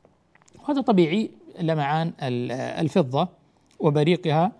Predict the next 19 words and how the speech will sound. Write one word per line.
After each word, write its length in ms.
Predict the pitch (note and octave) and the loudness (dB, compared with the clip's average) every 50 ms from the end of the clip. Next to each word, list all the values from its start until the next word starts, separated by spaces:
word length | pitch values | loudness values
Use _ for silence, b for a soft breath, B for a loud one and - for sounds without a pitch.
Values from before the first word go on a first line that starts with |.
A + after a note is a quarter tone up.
| b b b b b _ | b b b b b _
في 160 | - D#3 C#3+ | -4 0 2
يده 200 | E3+ F3+ D#3 D3+ | 2 2 2 0
صلى 120 | C#3 - D3 | 0 -2 -4
الله 120 | C3+ B2 | -6 -6
عليه 100 | A#2 A2 | -6 -8
وسلم، 200 | - B2 A2 A#2 - b b b b b b - | -8 -10 -12 -12 -14 b b b b b b 0
كان 200 | A#3+ G#3+ F#3+ F3 | 0 2 4 4
يضعه 480 | E3+ E3 D#3 D3 C#3+ D3+ F3+ F#3 G#3 | 2 2 2 0 0 0 0 0 0
في 340 | G3+ - F#3+ F#3 G#3 A3 - - - _ _ - | 0 0 0 2 2 0 -2 -6 -16 _ _ -18
خنصره، 680 | - B2 F3+ E3 D3 C#3+ - G3 F3 C#3 B2 C3 C3+ | -6 -2 0 0 0 0 0 0 0 0 -2 -4 -6
قيل 300 | - - - A3+ G#3+ F3+ | -6 -2 0 0 2 2
اليسرى 480 | E3+ E3+ E3 F3 F3+ - G#3 G3+ G#3 G3+ | 2 0 0 -2 -2 -2 0 0 2 2
وقيل 400 | G#3 F#3+ D#3 D3 - E3+ E3 D#3+ | 2 0 -2 -2 -2 -2 -2 0
ورد 280 | D#3+ E3 E3 E3 D#3+ | 0 -2 -2 -4 -4
أنه 180 | D#3+ D#3 D3+ C#3+ | -4 -6 -6 -4
في 80 | C3 F3+ | -4 -4
اليسرى 360 | E3+ D#3+ F3 - - F#3+ F#3+ | -4 -4 -4 -4 -2 -2 0
وقيل 380 | E3+ C#3 C3+ C3+ E3+ D#3+ D3+ | 0 -2 -4 -4 -4 -4 -4
ورد 360 | C#3+ C#3+ D3+ E3+ D#3+ F3 G3+ | -4 -4 -4 -4 -4 -4 -6